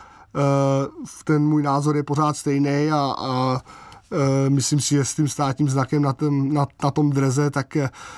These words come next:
tak to vypadalo líp a, a myslím si, že i, i, i to líp vypadalo, a, ale,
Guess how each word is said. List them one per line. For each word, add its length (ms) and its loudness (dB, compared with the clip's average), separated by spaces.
tak 140 -2
to 100 2
vypadalo 460 2
líp 300 0
a, 400 0
a 20 0
myslím 300 0
si, 140 -2
že 180 2
i, 360 2
i, 320 0
i 60 0
to 100 -2
líp 180 0
vypadalo, 640 2
a, 180 0
ale, 400 0